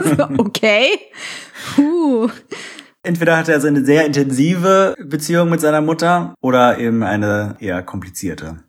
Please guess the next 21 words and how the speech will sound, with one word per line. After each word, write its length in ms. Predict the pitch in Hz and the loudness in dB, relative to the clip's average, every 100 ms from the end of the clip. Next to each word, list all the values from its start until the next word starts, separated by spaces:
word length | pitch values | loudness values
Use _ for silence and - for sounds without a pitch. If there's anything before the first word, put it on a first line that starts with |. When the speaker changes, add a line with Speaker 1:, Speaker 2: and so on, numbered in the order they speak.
| - | -4
Speaker 1:
Klingt 240 | 269 294 | -2 0
jetzt 160 | 285 240 | 0 0
eher 220 | 202 262 | 0 0
nach 260 | 240 233 240 | 0 0 0
einer 140 | 214 | -2
distanzierten. 1040 | 208 240 214 202 - 247 277 240 185 185 208 _ _ | -2 -2 -2 -2 0 0 0 -2 -4 -4 -6 _ _
Speaker 2:
Hm. 420 | 139 113 110 110 _ | -6 -6 -6 -10 _
Speaker 1:
Ich 220 | - - 269 | -12 -4 -2
hoffe, 200 | 285 277 | 0 -2
das 160 | 247 | -2
ist 180 | - 254 | -4 0
nicht 180 | 262 254 | 0 2
so 80 | 233 | 2
eine 160 | 254 | 2
sexistische 680 | 233 233 - 285 - 208 - | 0 -2 -4 -4 -4 -4 0
Lösung, 540 | 208 208 220 208 208 202 | 0 2 0 0 -2 -2
dass 160 | 214 | -2
er 60 | 214 | -2
nicht 180 | 214 - | -2 -2
von 160 | 214 | -4
seiner 460 | 196 190 196 190 | -2 -2 -2 -2